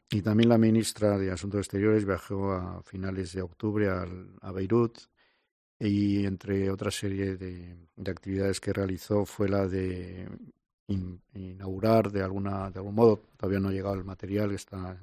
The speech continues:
eh, hoy, hoy precisamente sale, para restaurar una escuela, eh, en el, el barrio de La Carantina, que está al lado del lugar de la explosión, una escuela que se va a restaurar con material español.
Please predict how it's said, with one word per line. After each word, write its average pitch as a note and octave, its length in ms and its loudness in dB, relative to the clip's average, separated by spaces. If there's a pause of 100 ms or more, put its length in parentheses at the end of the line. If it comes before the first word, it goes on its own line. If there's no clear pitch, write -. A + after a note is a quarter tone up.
eh, - 160 -16
hoy, - 280 -8
hoy G#2+ 100 -2
precisamente G2 480 -4
sale, G#2+ 340 -2 (580)
para A#2+ 320 8
restaurar G#2+ 440 6
una A2 180 6
escuela, G#2+ 600 6
eh, F#2 440 -4 (440)
en F#2 240 -6
el, F#2 380 -10
el G2+ 140 -12
barrio G#2 280 0
de G2+ 60 2
La G2 100 0
Carantina, G2 560 -2
que G2+ 80 -6
está F#2+ 580 -6 (100)
al G2+ 200 -6
lado G#2 240 0
del F#2+ 120 -4
lugar F#2+ 300 -6
de G2 100 -8
la F#2 440 -8
explosión, G2 560 -6
una G2+ 160 -10
escuela G2+ 340 -6
que G2 60 -8
se - 100 -14
va G2 80 -6
a G2 40 -8
restaurar F#2+ 460 -8 (680)
con A2 140 6
material G#2+ 420 6
español. A2 540 4